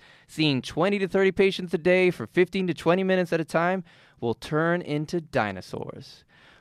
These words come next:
Put the fucking ultrasound head down and open a goddamn research article. Look up from your computer while talking to patients and get out of your comfort zone. If you can't handle the responsibility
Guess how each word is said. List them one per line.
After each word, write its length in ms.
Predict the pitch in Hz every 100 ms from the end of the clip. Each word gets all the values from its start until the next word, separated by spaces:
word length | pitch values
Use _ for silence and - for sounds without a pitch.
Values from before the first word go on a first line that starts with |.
| -
Put 220 | 185 202
the 120 | 156
fucking 640 | 117 - - 196 - 196 180
ultrasound 560 | 165 170 190 - 180 180
head 260 | 160 180
down 320 | 147 139 135 131
and 100 | 120 -
open 300 | 165 170 147
a 80 |
goddamn 540 | 113 127 131 135 135 127
research 340 | 123 - 104
article. 480 | 104 98 - 101 107 _ -
Look 220 | 147 170
up 120 | 185
from 140 | 190
your 100 | 185
computer 600 | 190 175 - 180 156 147 - _ -
while 140 | 120
talking 400 | 120 156 147 180
to 60 | 170
patients 580 | 165 127 107 101 - - _ _ -
and 240 | 120 110
get 180 | - 151
out 140 | 156 151
of 40 |
your 120 | 147
comfort 340 | 131 117 - 95
zone. 360 | 98 101 107 - _ _ _ -
If 100 | 120
you 60 | 139
can't 240 | - 156
handle 260 | 151 170 170
the 60 |
responsibility 880 | 160 151 160 160 147 139 151 156 160